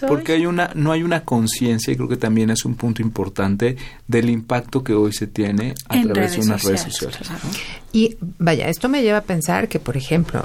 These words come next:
Speaker 3: ya hablamos de un administrador público, pero que a un
Speaker 1: Ujú.
Speaker 3: politólogo le podría interesar muchísimo esta información precisamente por,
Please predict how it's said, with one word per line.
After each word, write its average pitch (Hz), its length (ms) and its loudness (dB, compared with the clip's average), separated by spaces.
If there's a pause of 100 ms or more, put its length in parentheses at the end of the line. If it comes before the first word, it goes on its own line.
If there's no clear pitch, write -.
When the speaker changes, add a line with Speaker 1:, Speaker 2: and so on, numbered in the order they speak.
Speaker 3:
ya 139 140 2
hablamos 147 320 2
de 156 80 2
un 156 80 4
administrador 139 540 2
público, 269 400 2
pero 240 180 2
que 214 80 2
a 131 60 0
un 180 60 2
Speaker 1:
Ujú. 208 100 2
Speaker 3:
politólogo 226 500 2
le 202 140 2
podría 151 280 0
interesar 175 440 2
muchísimo 175 400 2
esta 185 160 0
información 220 560 2
precisamente 170 680 0
por, - 220 0